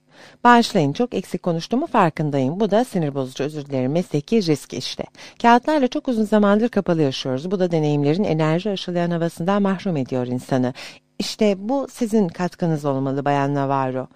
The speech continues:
Şimdi size bir soru sorayım. Burada ne iş yaptığımızı biliyor musunuz?" "İç uyumun ne yaptığını mı?" "Belirli belirsiz bir şeyler duydum. Hükümet içinde kovuşturmalar, yalnız gizli olanlar."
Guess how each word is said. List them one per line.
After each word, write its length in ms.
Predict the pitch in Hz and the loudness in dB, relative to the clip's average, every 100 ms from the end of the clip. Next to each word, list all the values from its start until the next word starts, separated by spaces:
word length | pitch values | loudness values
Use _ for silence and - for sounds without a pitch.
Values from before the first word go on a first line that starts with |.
| _ _ _ | _ _ _
Şimdi 280 | - 269 247 | -6 -2 -2
size 280 | 247 233 254 | -2 0 2
bir 100 | 247 | 0
soru 300 | - 226 202 | 0 0 0
sorayım. 600 | - 151 139 135 160 294 - - - | -2 -4 0 0 0 -2 -6 -10 2
Burada 260 | 226 220 | 4 6
ne 180 | 220 262 | 4 4
iş 180 | 208 - | 2 0
yaptığımızı 760 | 160 - 147 139 135 170 285 277 | -2 -2 -4 -2 -2 2 2 2
biliyor 320 | 196 156 135 | 2 4 4
musunuz?" 640 | 123 - 120 - - - _ _ _ _ _ _ _ _ _ _ _ _ _ _ _ _ _ _ _ _ _ _ _ _ _ _ _ _ _ _ - | 0 -6 -10 -10 -14 -18 _ _ _ _ _ _ _ _ _ _ _ _ _ _ _ _ _ _ _ _ _ _ _ _ _ _ _ _ _ _ -6
"İç 180 | 262 - | -4 2
uyumun 360 | 294 202 143 151 | 4 4 4 4
ne 80 | |
yaptığını 520 | 269 277 - 151 131 123 | 6 4 2 0 0 0
mı?" 120 | 131 _ _ _ _ | -4 _ _ _ _
"Belirli 340 | 202 240 320 392 | 6 6 6 4
belirsiz 460 | 262 220 - 269 | 4 4 0 -2
bir 80 | 226 | 0
şeyler 440 | 208 214 233 240 208 | 2 4 6 6 6
duydum. 320 | 202 165 117 - - - | 4 2 -2 -8 -14 -8
Hükümet 380 | 208 226 226 208 | 0 2 2 0
içinde 300 | 208 185 165 | -4 -4 -4
kovuşturmalar, 840 | - 165 160 - 156 139 156 240 | -2 -2 -2 -4 -2 0 0 0
yalnız 520 | 233 170 139 185 208 | 0 0 0 -2 -4
gizli 260 | 180 151 151 | -6 -2 0
olanlar." 640 | 135 127 123 123 117 | 2 0 -2 -2 -4